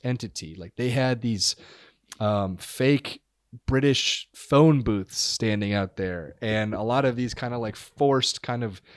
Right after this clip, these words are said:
old British, um, motifs.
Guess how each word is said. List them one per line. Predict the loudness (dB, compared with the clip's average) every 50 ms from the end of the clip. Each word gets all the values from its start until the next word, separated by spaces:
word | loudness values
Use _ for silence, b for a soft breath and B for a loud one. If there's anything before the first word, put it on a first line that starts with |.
| b b b b _ 0
old | 2 4 4 6 6 6 4 2 0 -2 -10 -14 _ _ _ _ _ _ -20 _ _ -14
British, | -8 -6 -2 -2 0 0 2 2 2 2 0 0 -2 -4 -8 _ _ _ _ _ -4
um, | -4 -2 -2 -4 -4 -4 -4 -2
motifs. | -2 -2 -2 -2 0 2 2 2 0 0 0 0 0 0